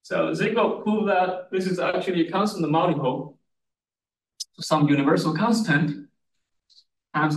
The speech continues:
Eisenstein series. Eisenstein series. So in other words, if you, if you, uh, if you integrate over the first variable, right? So earlier I said this function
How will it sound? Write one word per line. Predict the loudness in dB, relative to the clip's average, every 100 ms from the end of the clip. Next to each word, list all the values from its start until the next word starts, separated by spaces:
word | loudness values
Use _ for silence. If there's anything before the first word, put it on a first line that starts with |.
| 0
Eisenstein | 0 2 0 0 -4
series. | -6 -6 -4 -4 -6 _ _ _ _ _ _ _ _ _ _ _ _ _ _ _ _ -16
Eisenstein | -8 -8 -8 -12 -6
series. | -2 0 0 -4 -16 -20 _ _ _ _ _ _ _ _ _ _ _ _ _ _ _ _ _ _ _ _ _ _ _ _ _ _ _ _ _ _ _ _ _ _ _
So | -2
in | 2
other | 4 4
words, | 4 4 2 0 -4
if | -6 -2
you, | 0 0
if | -2 -2
you, | -2 0
uh, | 0 0 -2 -4 -12 _ _ _
if | -8 -2
you |
integrate | 2 4 4 4 4 4 2
over | 2 4
the | 2
first | 2 2 2
variable, | 2 4 4 2 -2 -6 -18 _ _ -10
right? | -10
So | -8 -10 -6
earlier | 0 0 2 2 2
I |
said | 0 -2 -4
this | -6
function | -4 -4 -2 -2 -4